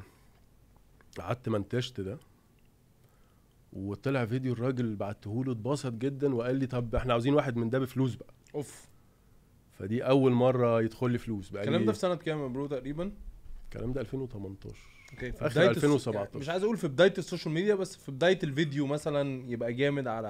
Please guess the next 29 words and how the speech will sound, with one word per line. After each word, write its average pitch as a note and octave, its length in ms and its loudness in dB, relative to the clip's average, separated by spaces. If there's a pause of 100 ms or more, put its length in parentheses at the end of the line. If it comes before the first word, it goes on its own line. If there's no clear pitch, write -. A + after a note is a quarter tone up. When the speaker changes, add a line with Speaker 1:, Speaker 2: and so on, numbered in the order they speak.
(180)
Speaker 1:
آه، C3 80 0
Speaker 2:
فيسبوك B2 380 6
Speaker 1:
يعني A2+ 240 0
Speaker 2:
وعلى D3+ 60 0
Speaker 1:
آخر C3+ 220 0
ألفين B2 180 -2
وسبعتاشر G2+ 680 -6 (100)
تقريبا. G#2+ 340 -14
Speaker 2:
أوكي. G#2+ 340 -10 (880)
كان B2+ 120 -10
لسه E3+ 220 -10
في - 100 -8
Speaker 1:
و-، A2+ 160 0
Speaker 2:
البداية. A#2+ 80 -4 (120)
Speaker 1:
وبعدها A#2 1200 4
خدت، C#3+ 420 0
I A#2 320 2
got D3+ 160 4
paid C#3 260 2
بقى D3+ 180 2
من C#3 200 2
ال-، A#2 300 0 (300)
الفيديو B2 300 0
اللي B2 120 0
بعده C#3 300 4
واللي B2 300 4
بعده C3 340 4
وحاجات A#2 760 -2
كده، C3 260 -4